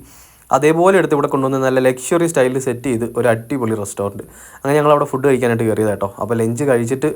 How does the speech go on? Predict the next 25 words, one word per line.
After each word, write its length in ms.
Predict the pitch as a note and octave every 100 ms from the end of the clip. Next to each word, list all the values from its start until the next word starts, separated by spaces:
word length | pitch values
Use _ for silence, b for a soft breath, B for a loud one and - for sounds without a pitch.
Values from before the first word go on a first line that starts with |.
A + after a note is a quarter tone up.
| -
ട്രെയിനിലേക്ക് 360 | A#2 A#2 A#2 A#2
കയറാമെന്ന് 300 | A2 A2 A2+
കരുതി. 160 | G2+ G2+
ഇങ്ങോട്ട് 240 | A2+ A#2 A#2
വന്ന 160 | G#2+ A#2+
പോലെ 140 | A#2 G#2
ആണല്ലോ. 320 | G2+ G2+ G2 _ _ _ _ _ _ _ _ _ _ _ _ _ _ b b b b C#3
ഇവിടുത്തെ 240 | F3+ A3
അത്യാവശ്യം 340 | F#3+ G3+ G3+ A3
നല്ല 120 | F3+ G3
സാധനങ്ങളെല്ലാം 480 | F#3+ F3 F#3+ F3 F3+
ഉണ്ടായിരുന്നു 320 | C#3+ C#3+ D3 C#3+
കേട്ടോ. 140 | A#2 A#2+
ജീര 160 | B2+ C#3 D3+
റൈസ് 200 | D#3 E3
ഉണ്ടായിരുന്നു, 360 | D3 C3+ C3+ C#3
ഫ്രൈഡ് 220 | C3+ B2+ C3+
റൈസ് 180 | C#3 C#3+
ഉണ്ടായിരുന്നു, 340 | C3 B2+ B2+ B2+
അതുപോലെ 360 | B2 B2+ B2+ B2+ B2 A#2+
ഹൈദരാബാദി 540 | A#2+ B2+ C3+ C#3 C#3
ബിരിയാണി 320 | B2+ B2 B2 B2+
ഉണ്ടായിരുന്നു, 280 | A#2 A#2+ C3+
വെജ് 200 | C3+ E3 E3
ആണെല്ലാം. 320 | C3+ A#2+